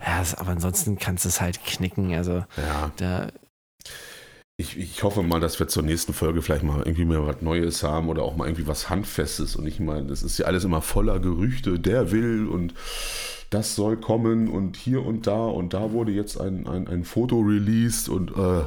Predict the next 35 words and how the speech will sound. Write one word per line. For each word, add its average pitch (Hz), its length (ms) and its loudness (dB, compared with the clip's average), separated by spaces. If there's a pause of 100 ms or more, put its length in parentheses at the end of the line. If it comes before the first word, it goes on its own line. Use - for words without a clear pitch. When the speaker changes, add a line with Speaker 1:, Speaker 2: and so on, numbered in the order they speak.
Speaker 2:
ja, 78 320 0 (220)
aber 90 180 0
mal 87 160 2
sowas 85 260 2
Handfestes, 80 640 0
ne? 90 200 0 (680)
Speaker 1:
Mhm. 85 440 -2 (400)
Ja, 135 140 2
wobei, 156 160 2
jetzt 160 140 2
fällt 151 180 0
mir 151 40 0
gerade 151 140 0
noch 147 80 2
so - 80 -2
ein, 156 340 0 (1000)
hier 120 160 2
wegen, 104 200 2
wegen 107 180 2
Star 123 260 2
Wars 175 160 0
und 156 60 2
sowas, 156 220 0
ich - 100 0
habe - 100 -2
jetzt - 160 -2
die - 100 -10
Tage, 131 480 2
ähm, 113 560 -2
auf - 220 -4
Disney 139 460 0 (1040)
den 104 400 0 (240)
Buzz - 240 2
Lightyear-Film 120 800 2
gesehen. 71 460 -4